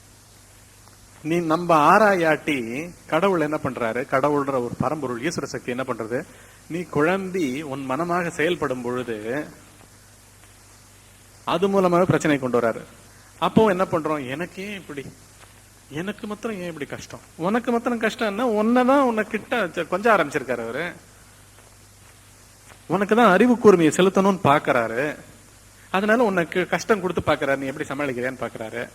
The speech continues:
உனக்கு அ-, அப்ப கூட பாத்தீங்கன்னா, உங்களுக்கு நூறு மடங்கு தாங்கும் சக்தி இருந்ததுன்னா தொண்ணூத்தொன்பது மடங்கு தான் கஷ்டத்தை கொடுப்பாரு. தொண்ணூத்தொன்பது மடங்கு வரைக்கும் நீங்க ரைஸ் ஆகி நின்றுட்டீங்கன்னா,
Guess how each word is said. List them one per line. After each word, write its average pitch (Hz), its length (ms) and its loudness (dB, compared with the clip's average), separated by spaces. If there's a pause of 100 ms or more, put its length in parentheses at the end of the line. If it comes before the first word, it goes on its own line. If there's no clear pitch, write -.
(380)
உனக்கு 190 440 -8
அ-, 170 160 -6 (240)
அப்ப - 260 0
கூட 208 300 6
பாத்தீங்கன்னா, 147 580 0 (340)
உங்களுக்கு 180 360 2
நூறு 214 440 2
மடங்கு 196 400 2
தாங்கும் 185 340 0
சக்தி 151 320 -4
இருந்ததுன்னா 143 600 -4
தொண்ணூத்தொன்பது 208 580 0
மடங்கு 208 360 0
தான் 180 380 -6
கஷ்டத்தை 151 300 -8
கொடுப்பாரு. 117 360 -10 (1400)
தொண்ணூத்தொன்பது 202 1300 -4
மடங்கு 220 280 0
வரைக்கும் 214 280 2
நீங்க 175 180 0
ரைஸ் 202 280 2
ஆகி 190 100 4
நின்றுட்டீங்கன்னா, 175 800 -2